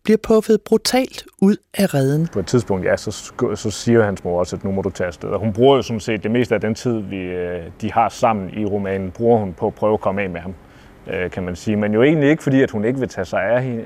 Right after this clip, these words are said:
Speaker 2: af ham. Det synes jeg godt, hun vil, men hun kan ikke.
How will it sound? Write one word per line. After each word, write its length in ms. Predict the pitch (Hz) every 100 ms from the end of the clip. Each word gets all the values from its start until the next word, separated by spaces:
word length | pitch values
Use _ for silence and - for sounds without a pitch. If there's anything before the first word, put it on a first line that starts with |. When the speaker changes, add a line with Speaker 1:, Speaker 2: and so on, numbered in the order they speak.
| 87 -
Speaker 2:
af 160 | 117 127
ham. 180 | 127 104 - - - - -
Det 100 | 117
synes 440 | 107 - - 131 131
jeg 80 | 113
godt, 180 | 117
hun 160 | 135 113
vil, 200 | 113 127 127 -
men 140 | 101
hun 140 | 98 104
kan 320 | 113 120 139
ikke. 220 | 110 -